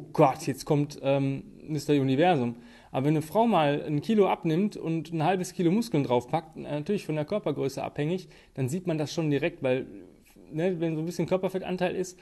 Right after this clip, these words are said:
und einen schön definierten Körper will doch eigentlich jeder haben. Und ich glaube, dass jeder, der versucht, euch das einzureden, dass schweres Training euch, äh, ja, unbeweglich macht, ihr seht aus wie ein Kerl, äh, vielleicht, äh,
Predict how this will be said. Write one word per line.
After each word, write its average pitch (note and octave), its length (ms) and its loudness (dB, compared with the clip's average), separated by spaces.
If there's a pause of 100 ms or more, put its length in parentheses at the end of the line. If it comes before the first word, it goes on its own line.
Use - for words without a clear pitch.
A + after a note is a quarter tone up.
(320)
und D#3 100 -2
einen D#3 80 0
schön G3+ 220 4
definierten E3+ 460 2
Körper E3+ 300 4
will D3 80 6
doch C#3+ 100 0
eigentlich C#3 220 -4
jeder D3 220 2
haben. A2+ 200 -2
Und B2 80 -2
ich - 140 -10
glaube, G#3 420 6 (960)
dass - 140 -8
jeder, G3+ 200 4
der F3 140 4
versucht, E3+ 480 -2 (400)
euch D#3 160 -2
das D3 120 -4
einzureden, E3+ 540 0
dass C#3+ 180 -4
schweres E3+ 340 0
Training F3+ 300 2
euch, C#3+ 340 -4
äh, C#3 280 0 (140)
ja, C3+ 120 -4
unbeweglich D#3 680 2
macht, D#3 280 0
ihr D3 120 0
seht D3 140 -2
aus C#3 180 -4
wie D3+ 40 0
ein C3+ 80 -2
Kerl, F3 340 2 (380)
äh, D3 300 0 (160)
vielleicht, C#3+ 400 0
äh, D3 280 4